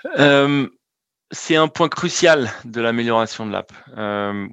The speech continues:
comment on garde la relation avec nos utilisateurs et comment on fait remonter le maximum d'informations. Donc, on a mis en place récemment un truc qu'on appelle Call a Co-founder,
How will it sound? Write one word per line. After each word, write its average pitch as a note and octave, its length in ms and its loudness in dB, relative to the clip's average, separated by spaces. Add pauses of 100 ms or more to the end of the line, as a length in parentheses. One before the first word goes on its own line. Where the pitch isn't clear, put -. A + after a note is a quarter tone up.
(120)
comment C3+ 420 2
on C3+ 100 0
garde B2 220 2
la A#2+ 100 4
relation A2+ 420 -2
avec A2 200 -4
nos A2+ 120 -4
utilisateurs A2 920 -4
et A2 80 -8
comment A2+ 320 0
on A#2 100 0
fait G#2+ 160 -4
remonter G#2+ 260 -2
le A2 80 -2
maximum G#2 380 -2
d'informations. G#2 560 -4
Donc, F#2 240 -6
on A2+ 80 2
a A2+ 80 2
mis C3 140 4
en C3 100 4
place C#3 240 -2
récemment B2 460 -2
un A#2 40 0
truc B2+ 200 -10
qu'on A#2 120 -4
appelle G#2+ 280 -4 (200)
Call C3+ 200 0
a B2+ 60 2
Co-founder, A2+ 640 -2